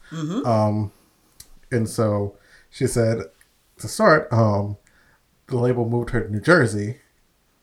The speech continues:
Speaker 2: and she was like, "In retrospect, wow, um, <laughs> a choice," uh, because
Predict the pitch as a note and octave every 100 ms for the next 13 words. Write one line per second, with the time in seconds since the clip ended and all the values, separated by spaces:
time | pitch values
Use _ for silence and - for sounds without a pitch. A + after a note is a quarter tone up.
0 | _ B2+ A2+ B2+ A2+ G2 G2 G2 G2+ G2+
1 | A#2 A2+ - _ _ _ _ _ _ _
2 | - G#2 F#2 G2+ - - - A#2+ A2 G#2+
3 | A2+ - - - - - - - - -
4 | - - - - - - - D3 C3 A#2+
5 | A#2 A2+ - - - - B2+ - B2 A#2
6 | A2 -